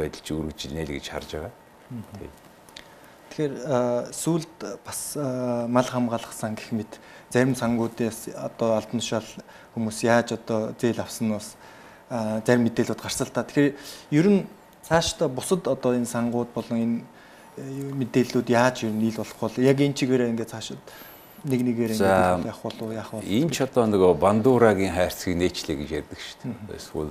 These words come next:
Speaker 1: шилэнд байгаа жинийг нээж юм гарчлаад.
Speaker 2: Мгм.
Speaker 1: Энэ буцааж орно гэж байхгүй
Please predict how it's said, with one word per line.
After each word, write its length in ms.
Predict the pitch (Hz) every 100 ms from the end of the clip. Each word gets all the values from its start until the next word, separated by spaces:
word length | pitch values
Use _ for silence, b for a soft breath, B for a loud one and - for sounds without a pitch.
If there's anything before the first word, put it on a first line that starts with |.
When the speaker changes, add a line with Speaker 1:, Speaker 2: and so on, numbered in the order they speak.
| 76
Speaker 1:
шилэнд 420 | - - 87 92
байгаа 240 | 73 69 78 80
жинийг 320 | 98 98 90
нээж 240 | 80 78 -
юм 120 | 76 67
гарчлаад. 480 | - - - 55 -
Speaker 2:
Мгм. 240 | - - 104 B B B -
Speaker 1:
Энэ 180 | 113 127
буцааж 280 | - - 107 95
орно 180 | 85
гэж 160 | 85 78
байхгүй 400 | 80 - -